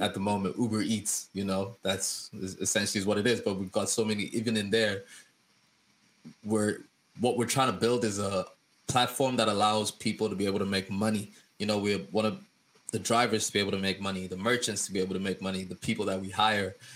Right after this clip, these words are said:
to be able to make money and, and really grow this into, uh, a, uh, an opportunity for people that in Namibia is the second highest unemployment rates in the world. So understanding what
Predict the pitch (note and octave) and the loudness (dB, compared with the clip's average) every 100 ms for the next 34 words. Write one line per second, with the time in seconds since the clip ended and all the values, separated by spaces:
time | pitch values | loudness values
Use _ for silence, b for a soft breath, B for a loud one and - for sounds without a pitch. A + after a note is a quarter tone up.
0 | B - G#2+ A2 G#2 G2 G2 G2 F#2+ G2 | B -6 0 2 2 2 0 0 0 -2
1 | F#2+ F#2 F2+ F2 F2 - G2 F#2+ A#2+ G#2+ | -2 -2 -4 -6 -10 -8 -4 0 0 -2
2 | G2+ - A2 A2+ G#2 G#2+ G2+ - G2 G2 | -8 -4 2 2 2 -2 -2 -4 -6 -6
3 | - G2 F#2+ F#2 B B - F#2+ F#2+ - | -4 -2 -2 -6 B B -2 0 0 0
4 | F2+ - _ - F2 F2+ F#2 F2+ - - | -4 -4 _ -6 -2 0 -2 -4 -6 -2
5 | G#2+ G#2+ A2 - C#3 C#3 A#2+ G#2 G#2 - | 0 0 0 0 2 2 2 0 -2 -2
6 | G#2 F#2+ F#2+ G2 F#2+ - _ _ B2+ B2 | -2 0 0 0 -2 -8 _ _ 0 2
7 | A2+ B2+ A2+ G#2 G2+ - G#2+ G2+ G2+ A#2 | 2 2 2 2 0 0 -2 -2 0 2
8 | A2 A2 G#2 G#2 G2+ G#2+ G2+ - B2 A#2 | 2 2 2 2 2 -2 -4 -2 0 0
9 | G2+ F#2+ - G2 G#2 G#2 F2+ B B B | 0 -2 -2 0 2 2 -2 B B B
10 | - - G2+ F#2+ - _ _ A2 G#2 - | 0 2 2 0 -4 _ _ 0 2 4
11 | A#2+ A#2+ A2+ G2 F#2+ | 4 4 2 0 -4